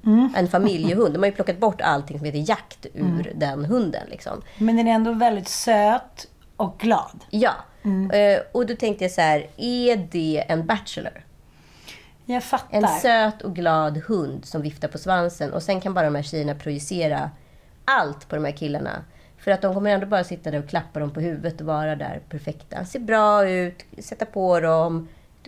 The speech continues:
Speaker 2: krama dem när de är ledsna och så vidare.
Speaker 1: Och sen så går man,
Speaker 2: Trygga
Speaker 1: och sen går man ut och
Speaker 2: och
Speaker 1: går och
Speaker 2: goda.
Speaker 1: sen ligger de framför T V:n och myser tills man kommer hem igen.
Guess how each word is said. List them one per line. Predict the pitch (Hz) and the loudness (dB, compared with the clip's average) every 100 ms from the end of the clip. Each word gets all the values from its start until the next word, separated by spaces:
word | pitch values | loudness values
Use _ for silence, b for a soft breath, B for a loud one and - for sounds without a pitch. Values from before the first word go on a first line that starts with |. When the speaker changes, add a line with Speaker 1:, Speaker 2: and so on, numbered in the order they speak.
| - | -10
Speaker 2:
krama | 214 190 156 156 | 0 2 4 2
dem | 156 | 0
när | 151 | -4
de | |
är | 147 | -4
ledsna | 143 - 151 | -6 -8 -12
och | - | -12
så | - | -12
vidare. | - - - 160 - B B B B B - | -10 -10 -10 -12 -20 B B B B B -4
Speaker 1:
Och | 233 | -2
sen | 214 226 214 | 0 2 2
så | 214 214 | 0 -2
går | 202 | 2
man, | 208 196 | 2 0
Speaker 2:
Trygga | 170 180 165 143 | -2 2 4 4
Speaker 1:
och | 220 | 0
sen | 247 | 0
går | 233 | 2
man | 233 | 2
ut | 214 | 2
och | |
Speaker 2:
och | 185 | 4
Speaker 1:
går | |
och | 214 | 4
Speaker 2:
goda. | 202 | 4
Speaker 1:
sen | 220 208 | 2 2
ligger | 202 190 | 2 0
de | 190 | -2
framför | 185 175 | -4 -8
T | 165 185 170 | -6 -4 -4
V:n | 165 160 165 | -4 -4 -6
och | - | -4
myser | 190 185 - | -2 -2 -6
tills | - 170 | -12 -10
man | 175 | -10
kommer | - 165 | -6 -6
hem | 165 165 | -4 -4
igen. | 156 | -6